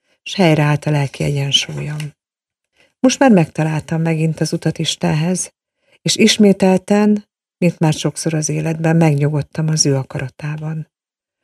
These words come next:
Nagyon szép, egészséges vidéken vagyunk, hétszáz méter magasságban, fenyő és bükfa erdők közepén, egy minden kényelemmel, mondhatnám luxussal és ízléssel felszerelt kastélyban,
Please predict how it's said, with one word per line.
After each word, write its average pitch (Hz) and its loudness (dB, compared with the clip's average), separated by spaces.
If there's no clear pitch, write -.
Nagyon 247 6
szép, - 2
egészséges 156 0
vidéken 160 0
vagyunk, 170 2
hétszáz 208 4
méter 165 2
magasságban, 165 2
fenyő 214 6
és 151 -2
bükfa 160 -8
erdők 160 -2
közepén, 170 -2
egy 196 4
minden 254 6
kényelemmel, 180 6
mondhatnám 247 4
luxussal 254 2
és 165 4
ízléssel 151 0
felszerelt 156 -4
kastélyban, 156 -2